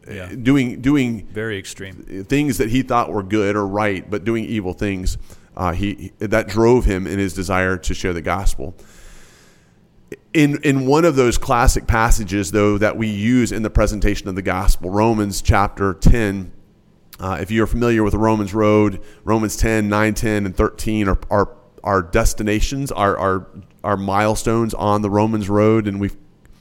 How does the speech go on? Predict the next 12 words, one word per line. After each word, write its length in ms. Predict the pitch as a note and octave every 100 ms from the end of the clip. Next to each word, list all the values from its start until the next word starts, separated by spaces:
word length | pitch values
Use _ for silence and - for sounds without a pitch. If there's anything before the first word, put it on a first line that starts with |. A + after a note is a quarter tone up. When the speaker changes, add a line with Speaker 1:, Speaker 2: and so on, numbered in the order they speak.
| _
Speaker 1:
quoted 320 | - C#3+ C#3+
those 180 | A#2 G#2
many 220 | G#2 A2
times. 460 | G#2+ A2 A2 G2+ - - - - - -
There's 180 | B2 -
this 220 | B2 G#2+
beautiful 500 | B2 C3 D3+ - A2+
picture, 420 | - B2 - G#2
though, 440 | F#2+ F#2+ G2 F#2+ - - -
of 200 | - G#2
the 120 | A2
offer 640 | - A2+ B2 - G2+ G2